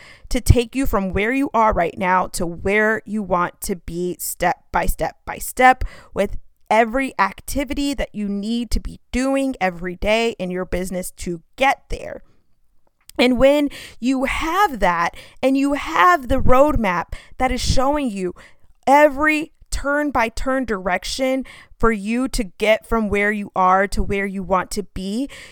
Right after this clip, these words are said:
you're able to then look at it and see where you can take some pit stops, or you can just slow down a little bit if you need to. And without soul systems, without having this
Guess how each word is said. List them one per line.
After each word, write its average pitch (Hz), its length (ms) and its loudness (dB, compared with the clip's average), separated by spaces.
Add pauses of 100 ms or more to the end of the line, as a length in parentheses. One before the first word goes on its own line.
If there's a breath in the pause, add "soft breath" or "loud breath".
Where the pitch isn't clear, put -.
you're 285 240 -2
able 359 340 8
to 320 140 0
then 277 280 2
look 233 440 -4
at 196 220 -8
it 185 180 -12
and 233 160 0
see - 400 -2
where 247 320 4 (160 loud breath)
you 254 160 2
can 403 160 0
take - 400 2 (120)
some 349 200 0
pit 403 320 2
stops, - 560 -2 (360 loud breath)
or 311 220 6
you 294 220 0
can 349 260 -2
just 311 360 -2
slow 339 200 8
down 370 260 6 (120)
a 392 40 2
little 285 220 8
bit 175 300 2
if 208 180 0
you 220 160 0
need 196 320 -2
to. - 320 -10 (400 loud breath)
And 269 340 8
without 269 540 6
soul 320 360 2
systems, 185 560 2
without - 540 6 (180 loud breath)
having 269 520 0
this 214 220 0